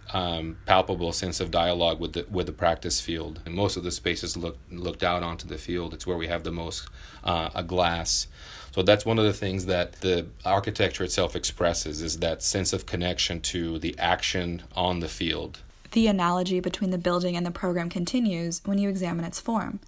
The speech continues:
Speaker 2: While the lower tiers are dedicated to training and building strength, the top tier is dedicated to offices where athletes learn and study game strategy.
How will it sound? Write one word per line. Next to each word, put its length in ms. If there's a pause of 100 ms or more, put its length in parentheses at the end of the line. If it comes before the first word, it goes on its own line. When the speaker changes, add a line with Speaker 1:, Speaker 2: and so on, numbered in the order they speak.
(220)
Speaker 2:
While 140
the 100
lower 260
tiers 320
are 60
dedicated 500
to 80
training 500
and 160
building 260
strength, 460 (440)
the 80
top 320
tier 200
is 140
dedicated 480
to 140
offices 480
where 180
athletes 400
learn 300
and 200
study 360
game 260
strategy. 600